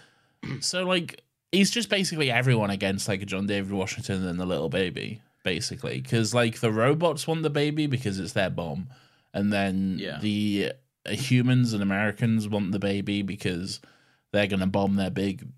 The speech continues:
Speaker 1: sci-fi ship or whatever.
Speaker 2: Yeah.
Speaker 1: And they don't want that to happen, so
Speaker 2: So I,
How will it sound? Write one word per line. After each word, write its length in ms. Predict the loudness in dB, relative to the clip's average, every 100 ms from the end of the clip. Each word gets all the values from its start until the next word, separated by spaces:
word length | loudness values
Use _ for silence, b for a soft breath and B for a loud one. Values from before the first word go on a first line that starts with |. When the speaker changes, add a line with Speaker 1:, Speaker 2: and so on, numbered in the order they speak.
| -10
Speaker 1:
sci-fi 460 | -6 -4 -6 -6
ship 280 | -6 -6 -6
or 80 | -6
whatever. 520 | -4 -4 -4 -4 -6 -10 -18
Speaker 2:
Yeah. 260 | -12 -6
Speaker 1:
And 80 | -4
they 140 | -2 -2
don't 180 | -4
want 140 | -4 -4
that 180 | -6 -6
to 140 | -6
happen, 500 | -6 -6 -6 -6 -8 -12 _
so 460 | -6 -2 -2 -2 -8 _ _ _ -12
Speaker 2:
So 120 |
I, 80 | -4